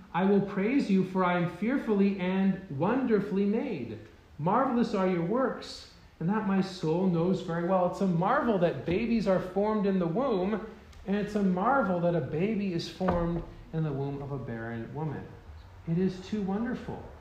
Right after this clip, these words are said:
And it's going to be from this child that salvation is going to come. And there is another child who is called what?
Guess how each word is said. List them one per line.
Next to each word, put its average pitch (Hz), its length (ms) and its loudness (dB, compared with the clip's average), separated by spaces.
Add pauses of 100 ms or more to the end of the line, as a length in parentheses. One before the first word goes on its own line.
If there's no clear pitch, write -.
(120)
And 165 100 0
it's 165 140 0
going 208 240 0
to 190 60 4
be 202 280 0
from 190 540 0
this 196 300 2
child 190 520 2
that 156 160 -2
salvation 139 600 -2
is 156 140 -4
going 135 320 -6
to 151 60 -8
come. 202 420 -2 (520)
And 175 120 2
there 214 140 4
is 302 140 -2
another 277 380 2
child - 560 -2 (420)
who 190 120 2
is 196 140 0
called 156 420 0
what? 131 320 -2